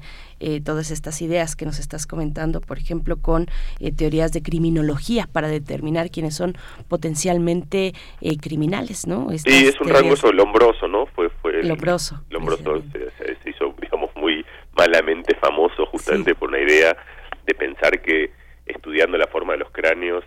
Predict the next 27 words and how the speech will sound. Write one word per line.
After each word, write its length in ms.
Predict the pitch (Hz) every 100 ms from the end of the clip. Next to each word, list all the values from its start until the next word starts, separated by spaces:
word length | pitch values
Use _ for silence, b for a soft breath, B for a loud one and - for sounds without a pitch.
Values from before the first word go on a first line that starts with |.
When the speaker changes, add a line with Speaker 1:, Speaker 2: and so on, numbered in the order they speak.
| -
Speaker 2:
este, 320 | 64 - -
él 100 | 67
podía 320 | 69 71 71 76
eventualmente, 800 | 65 64 65 71 73 73 69 62 - - - - - - - - -
eh, 460 | 76 64 62 58 -
identificar 640 | 64 60 - - - 69
la 100 | 71
peligrosidad, 480 | - 64 62 62 -
la 100 | 62
peligrosidad 400 | - - - 73
de 60 | 71
una 20 |
persona, 280 | - - 101
lo 100 | 92
cual 200 | 110 107
efectivamente, 440 | - - 85 -
retrospectivamente, 720 | - - - 65 67 71 71
eso 220 | 69 -
era, 160 | - -
era, 200 | - 65
era 220 | - 69
un 80 | 67
delirio 300 | 69 69 71
completo 420 | - - 101 107
y 40 | 80
además 200 | 80
un, 100 | -